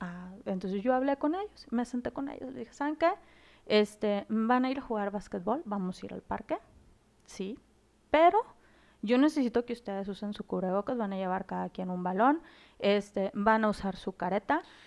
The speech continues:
van a, eh, a usar su, eh, su gel antibacterial y llegando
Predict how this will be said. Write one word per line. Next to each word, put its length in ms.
van 420
a, 460
eh, 320
a 160
usar 480
su, 680
eh, 640
su 240
gel 320
antibacterial 880
y 220
llegando 720